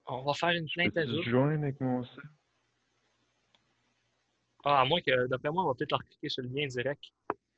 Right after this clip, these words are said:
Speaker 1: Maybe.
Speaker 2: Je, moi, je pogne mon sel, faut qu'elle revienne. Pas de suite. Faut que je pogne mon sel. Je suis plus capable de laguer, sérieux.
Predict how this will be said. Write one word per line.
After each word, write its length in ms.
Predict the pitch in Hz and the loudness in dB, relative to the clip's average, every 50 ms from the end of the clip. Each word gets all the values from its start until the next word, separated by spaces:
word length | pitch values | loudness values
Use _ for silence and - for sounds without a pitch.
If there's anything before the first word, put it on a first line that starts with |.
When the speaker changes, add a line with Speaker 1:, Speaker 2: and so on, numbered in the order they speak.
| _ _ _ _ _ _ _ _ _ _ _ _ _ _ _ _ _ _ _ _ _ _ _ _ _ _ _ - | _ _ _ _ _ _ _ _ _ _ _ _ _ _ _ _ _ _ _ _ _ _ _ _ _ _ _ -10
Speaker 1:
Maybe. 400 | 127 123 123 117 117 117 113 123 139 - - - - 123 104 | -4 -2 0 0 0 -2 -2 -4 -6 -6 -8 -12 -12 -8 -8
Speaker 2:
Je, 60 | 104 - - - _ _ _ _ _ _ _ - - _ _ _ _ _ _ _ _ - _ _ _ _ - | -8 -8 -8 -12 _ _ _ _ _ _ _ -20 -20 _ _ _ _ _ _ _ _ -20 _ _ _ _ -4
moi, 200 | 117 117 127 131 | 0 4 4 4
je 200 | 120 - - - - | 4 2 -2 0 4
pogne 220 | 117 110 110 107 | 4 4 6 4
mon 320 | 107 101 101 98 98 98 95 - - | 2 2 0 0 0 -4 -6 -6 -4
sel, 260 | - 110 110 107 107 101 - | -2 -2 -2 -2 -4 -6 -8
faut 80 | 110 104 | -10 -8
qu'elle 260 | - 110 104 101 98 | -6 -4 -6 -4 -6
revienne. 760 | 98 95 101 101 101 101 101 101 104 107 110 107 107 110 110 110 120 _ _ _ _ _ | -6 -6 -6 -6 -8 -8 -8 -6 -4 -4 -4 -6 -8 -10 -12 -16 -18 _ _ _ _ _
Pas 140 | - 120 110 | -6 -4 -4
de 80 | - - - - | -4 -6 -12 -18
suite. 240 | - - 117 120 123 - _ _ _ _ _ _ _ _ _ - - _ _ _ _ _ _ _ _ _ - | -16 -14 -12 -12 -14 -14 _ _ _ _ _ _ _ _ _ -20 -20 _ _ _ _ _ _ _ _ _ -2
Faut 140 | 127 135 135 | -2 0 -2
que 60 | - | -2
je 60 | - - | -4 -4
pogne 280 | - 104 98 98 95 95 | -2 -2 -2 -2 -2 -4
mon 300 | 95 95 95 95 95 104 - - | -4 -4 -4 -6 -6 -10 -8 -4
sel. 240 | - 101 101 101 101 | -2 -2 0 0 -2
Je 60 | 98 - | -4 -6
suis 120 | - - | -12 -14
plus 140 | - - - | -12 0 4
capable 420 | 117 104 - - 117 113 107 107 | 6 6 8 8 6 6 6 6
de 60 | 104 | 4
laguer, 440 | 104 101 101 101 98 104 107 104 104 101 | 2 2 2 2 0 -2 -4 -6 -6 -8
sérieux. 480 | - 101 101 104 104 107 107 107 107 | -8 -8 -8 -8 -8 -10 -10 -10 -12